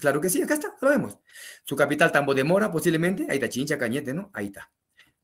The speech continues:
Tambo de Mora, la centinela Tambo de Mora, su gran centro económico y político administrativo.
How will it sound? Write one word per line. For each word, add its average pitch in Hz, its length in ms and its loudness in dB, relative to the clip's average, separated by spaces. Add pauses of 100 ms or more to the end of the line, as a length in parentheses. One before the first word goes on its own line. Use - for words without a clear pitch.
(140)
Tambo 175 280 4
de 175 80 6
Mora, 151 360 2
la 123 140 -2
centinela 147 560 2
Tambo 175 200 0
de 160 100 0
Mora, 139 420 0 (120)
su - 140 -12
gran 120 200 2
centro 110 520 -4
económico 107 720 -6
y 170 120 -4
político 104 500 -6
administrativo. - 760 -14